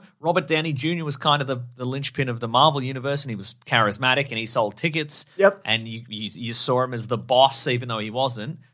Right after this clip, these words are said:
Speaker 1: Let's do that with The Rock, you know?
Speaker 2: I just don't think that people are kind of on board with this, especially before the movie comes out. But I guess also he's
Speaker 1: Well,
Speaker 2: a,
Speaker 1: they can just
Speaker 2: he's a
Speaker 1: di-,
Speaker 2: big star,
Speaker 1: they
Speaker 2: you're
Speaker 1: can
Speaker 2: right.
Speaker 1: just dynamite it all and start again,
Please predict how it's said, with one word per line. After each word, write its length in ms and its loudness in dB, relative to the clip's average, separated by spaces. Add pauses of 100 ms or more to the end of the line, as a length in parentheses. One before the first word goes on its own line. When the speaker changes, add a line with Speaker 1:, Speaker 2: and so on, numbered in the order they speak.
(120)
Speaker 1:
Let's 220 -8
do 120 -6
that 180 2
with 100 -12
The 100 -8
Rock, 320 0 (240)
you 80 -8
know? 180 0 (160)
Speaker 2:
I 80 -10
just 300 -6
don't 260 4
think 240 2
that 160 -2
people 320 -2
are 80 2
kind 220 0
of 100 0
on 140 2
board 320 4
with 120 -4
this, 260 -4
especially 340 0
before 420 2
the 100 -2
movie 440 0
comes 360 -2
out. 300 -4 (380)
But 80 2
I 80 6
guess 180 4
also 400 0 (300)
he's 100 -4
Speaker 1:
Well, 160 6
Speaker 2:
a, 40 4
Speaker 1:
they 40 -2
can 160 -4
just 400 -10 (300)
Speaker 2:
he's 100 -4
a 80 8
Speaker 1:
di-, 100 0
Speaker 2:
big 220 0
star, 380 6
Speaker 1:
they 60 6
Speaker 2:
you're 80 4
Speaker 1:
can 80 0
Speaker 2:
right. 180 4
Speaker 1:
just 100 -6
dynamite 520 0
it 100 -4
all 160 -2
and 100 -6
start 300 2
again, 340 -2